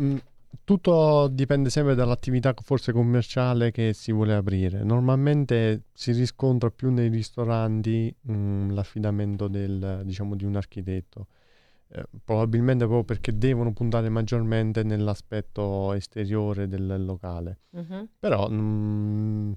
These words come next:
Speaker 1: diciamo, mi è capitato anche centri estetici o altro, cioè, quindi
Speaker 2: Esatto.
Speaker 1: anche perché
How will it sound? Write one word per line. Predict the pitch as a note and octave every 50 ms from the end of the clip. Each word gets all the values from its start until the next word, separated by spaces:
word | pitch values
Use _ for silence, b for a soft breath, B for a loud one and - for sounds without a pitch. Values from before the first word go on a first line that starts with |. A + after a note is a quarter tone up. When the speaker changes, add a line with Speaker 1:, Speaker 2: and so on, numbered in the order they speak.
| - _ _
Speaker 1:
diciamo, | - G#2+ G2+ A2+ A2 G#2+ G#2+ - -
mi | A#2+ A#2+ A#2+
è |
capitato | - - B2 A#2+ B2 A2+ - A2+ A2+ A2 G#2+ G#2
anche | G#2+ A2 G#2+ G#2 G#2+
centri | F#2+ F#2+ G2+ G2+ F#2+ A#2
estetici | G#2 - - F#2+ F#2+ G2 G2 G2+ F#2+ - -
o | G2 F#2 F#2 F#2
altro, | G2 G2+ F#2 - - - F#2+
cioè, | F2+ F#2+ F#2
quindi | F#2 F#2+ F#2+ F2+ F2+ -
Speaker 2:
Esatto. | D#3 D3+ D#3 D3 C#3+ D3+ - - - D3 D#3+ -
Speaker 1:
anche | - C3+ C#3 - C3 A2+
perché | A#2 A2+ - - B2 A#2 G#2+ G#2 -